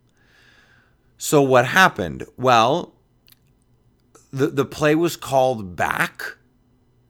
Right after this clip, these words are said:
because there was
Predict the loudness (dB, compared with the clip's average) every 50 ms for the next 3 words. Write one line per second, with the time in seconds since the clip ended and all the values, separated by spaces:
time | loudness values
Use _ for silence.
0 | _ _ _ _ _ _ _ _ _ _ _ _ -10 -10 -8 -6 -2 0 2 2
1 | 4 2 0 -2 -4 -8 -10 -12 -14 _ _ _ _ _ _ _ _ _ _ _
2 | _ _ _ _ _ -4 -2 0 0 0 0 0 -2 -2 -4 -8 -14